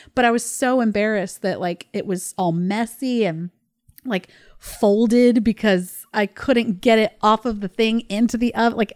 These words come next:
ugh, it was horrible. And I never made it again 'cause I was like, "Ugh, I can't do this. Forget it."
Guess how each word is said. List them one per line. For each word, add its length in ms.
ugh, 220
it 60
was 100
horrible. 580
And 440
I 100
never 240
made 200
it 80
again 320
'cause 220
I 80
was 180
like, 220
"Ugh, 200
I 80
can't 200
do 100
this. 180
Forget 220
it." 80